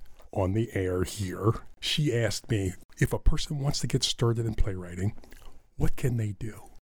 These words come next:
And I didn't have a good answer then, but I do now.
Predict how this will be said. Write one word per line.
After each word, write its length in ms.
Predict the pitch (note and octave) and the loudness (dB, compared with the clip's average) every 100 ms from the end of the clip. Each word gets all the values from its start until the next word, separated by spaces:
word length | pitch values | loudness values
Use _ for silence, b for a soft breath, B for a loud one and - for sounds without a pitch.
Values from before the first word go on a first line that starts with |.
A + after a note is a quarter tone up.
| _ - | _ -2
And 100 | G2+ | 0
I 80 | |
didn't 200 | D3+ D3 | 2 0
have 100 | D3+ | -2
a 60 | C3 | 0
good 140 | C#3 | 0
answer 340 | B2 A#2+ - G#2 | 0 0 0 0
then, 320 | A2 G2 E2 - - - - | 0 -2 -6 -12 -14 -2 2
but 100 | F#2 | 2
I 80 | F#2+ | 2
do 180 | A2 | 0
now. 260 | A#2+ G#2 | 0 0